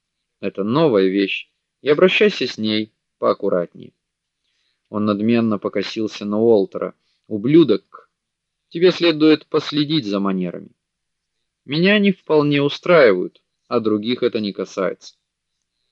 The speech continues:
Сыну губернатору было трудно смириться с тем, что кому-то наплевать на его желания. Он потер подбородок и продолжал хмуриться. «Ты меня злишь, как мозоль на пятке.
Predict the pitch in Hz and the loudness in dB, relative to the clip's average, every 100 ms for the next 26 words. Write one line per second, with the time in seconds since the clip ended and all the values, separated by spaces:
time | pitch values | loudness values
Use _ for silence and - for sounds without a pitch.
0 | _ _ _ _ - 180 185 151 139 123 | _ _ _ _ -8 -2 2 2 4 4
1 | 123 120 - 147 151 127 123 120 - 151 | 4 2 2 0 0 0 2 2 0 0
2 | 165 101 95 90 87 _ - 117 104 98 | 0 -2 -4 -6 -10 _ -10 -4 -2 -2
3 | - - 95 - - 113 127 147 _ _ | -6 -10 -10 -12 -8 -6 -6 -8 _ _
4 | _ _ - - 98 101 101 101 98 90 | _ _ -14 -12 -8 -6 -6 -8 -8 -8
5 | 95 92 95 92 110 104 90 95 107 123 | -6 -4 -4 -4 -6 -8 -10 -8 -4 -4
6 | 92 87 _ _ _ _ _ _ _ _ | -4 -12 _ _ _ _ _ _ _ _
7 | 101 95 98 117 98 95 92 98 127 151 | -14 -12 -6 -6 -6 -8 -8 -2 0 0
8 | 151 _ _ _ _ _ - 180 180 156 | -4 _ _ _ _ _ -10 -2 2 2
9 | 131 135 135 - - 104 87 80 - - | 2 0 -2 -6 -12 -10 -10 _ -20 -20
10 | _ _ _ _ _ _ _ _ _ _ | _ _ _ _ _ _ _ _ _ _
11 | 107 107 107 101 87 92 131 131 - - | -8 -4 -4 -4 -8 -10 -6 -6 -6 -8
12 | - _ _ 92 - 92 90 98 101 98 | -14 _ _ -14 -10 -10 -8 -4 -4 -4
13 | 101 139 127 _ | -8 -6 -6 _